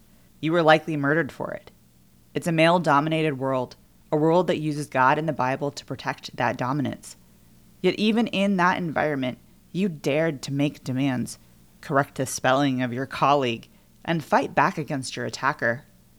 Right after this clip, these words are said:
You died with your acceptance letter to a different seminary on your person. Reading between the lines, it seems your desire to move to a different seminary was your effort to say you deserved better.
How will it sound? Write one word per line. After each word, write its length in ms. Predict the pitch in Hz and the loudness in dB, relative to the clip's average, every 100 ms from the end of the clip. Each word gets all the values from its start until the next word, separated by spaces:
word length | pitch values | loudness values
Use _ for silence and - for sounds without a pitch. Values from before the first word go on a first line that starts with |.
| _ _ - | _ _ -10
You 200 | 151 214 | -4 -2
died 460 | 196 185 180 156 147 | 2 4 6 2 -2
with 160 | 147 | -4
your 100 | 151 | -4
acceptance 560 | 147 - 214 - 143 139 | -4 -4 -6 -4 -8 -4
letter 280 | 139 139 139 | -4 -4 -4
to 160 | 151 | -6
a 40 | 143 | -4
different 380 | 170 - 135 | -4 -4 -6
seminary 540 | - 165 156 139 131 131 | -4 -4 -2 -2 -2 0
on 200 | 143 143 | 2 2
your 120 | 139 | 0
person. 580 | - 139 127 - - - _ _ _ _ _ _ _ _ _ _ - | -2 -4 -4 -8 -8 -12 _ _ _ _ _ _ _ _ _ _ 2
Reading 280 | 170 226 226 | 4 6 4
between 300 | 226 220 202 | 2 0 0
the 80 | |
lines, 520 | 180 151 160 208 208 - _ _ _ | 2 2 2 -2 -10 -14 _ _ _
it 120 | 185 185 | -4 0
seems 320 | 240 233 175 | 2 2 4
your 160 | 175 | 2
desire 500 | 185 170 135 147 175 | 2 0 0 0 0
to 140 | 185 160 | -4 -4
move 300 | 143 156 160 | -4 -4 -6
to 100 | 151 | -6
a 40 | |
different 360 | 135 139 170 - | -6 -6 -8 -6
seminary 440 | 131 139 147 160 | -4 -2 -2 -2
was 180 | 143 143 | -2 0
your 160 | 185 196 | 2 2
effort 300 | 160 165 147 | 0 -2 -8
to 60 | 143 | -6
say 180 | - 151 | -4 -4
you 160 | 160 | -4
deserved 380 | 170 165 170 160 | -6 -2 -2 0
better. 360 | 170 151 123 | -2 0 -4